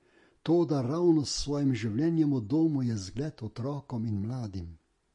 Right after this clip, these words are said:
Zveličar se je ponižal do revščine, da bi nas lahko naučil,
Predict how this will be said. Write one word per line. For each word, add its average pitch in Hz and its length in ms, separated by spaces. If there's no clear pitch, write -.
Zveličar 117 760
se - 240
je 107 100
ponižal 117 720
do 104 160
revščine, 101 760
da 123 160
bi 113 140
nas 139 360
lahko 139 360
naučil, 135 640